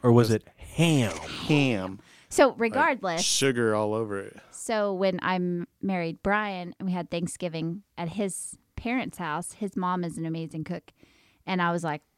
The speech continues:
Speaker 3: "Oh, the heavens have opened." It is the best. She makes the best dressing. And so
Speaker 1: Mm.
Speaker 3: even we went to Washington. I don't know if we can air this. <clears throat> We went to Washington and
Speaker 1: State?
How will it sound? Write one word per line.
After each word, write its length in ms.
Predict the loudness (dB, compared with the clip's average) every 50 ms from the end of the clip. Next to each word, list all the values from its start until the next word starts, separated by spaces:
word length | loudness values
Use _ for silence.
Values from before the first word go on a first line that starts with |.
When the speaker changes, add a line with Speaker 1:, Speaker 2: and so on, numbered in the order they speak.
| _
Speaker 3:
"Oh, 460 | 2 4 4 4 4 2 2 0 0 -2 -4
the 80 | -6
heavens 380 | -4 -4 -4 -4 -4 -4 -4 -4
have 180 | -4 -4 -4 -2
opened." 460 | -2 -2 0 0 -2 -4 -4 -4 -4 -4 -2
It 120 | 0 0
is 180 | 0 0 -2 -4 _ _ _ _ _
the 140 | -4 -2 0
best. 300 | 0 0 -2 -2 -4 -4 -6
She 80 | -4
makes 160 | -4 -4 -6
the 160 | -6 -10 -10 -10
best 420 | -6 _ -2 0 0 -2 -4 -6
dressing. 440 | -6 -6 -6 -6 -8 -8 -8 -8 -8 _ _ _ _ -20 -20 -20 _ _ -8
And 100 | -6 -4
so 140 | -2 -2 -2
Speaker 1:
Mm. 40 | -2
Speaker 3:
even 280 | -2 0 0 0 0
we 140 | 0 -2 -2
went 200 | -2 -4 -4 -6 -4
to 60 | -4
Washington. 680 | -2 -2 -2 -4 -4 -6 -8 -8 -6 -6 -6 -6 -6 -8 -10 _ _ _ _ _ _ _ _ _ _ _
I 60 | -6
don't 100 | -6 -4
know 60 | -4 -4
if 80 | -4 -6
we 80 | -6
can 100 | -6 -6
air 180 | -6 -6 -6 -6
this. 220 | -6 -8 -10 -10 -14 _ _
<clears throat> 0 |
We 300 | -10 -8 -6 -6 -6 -6
went 140 | -6 -6 -4
to 60 | -4
Washington 640 | -4 -2 -4 -4 -4 -6 -8 -6 -6 -6 -6 -6 -6 -8 _ _ -16 -12
and 380 | -10 -8 -8 -6 -8 -8 -10 -12 _ _ _
Speaker 1:
State? 440 | -8 -8 -6 -4 -4 -4 -4 -6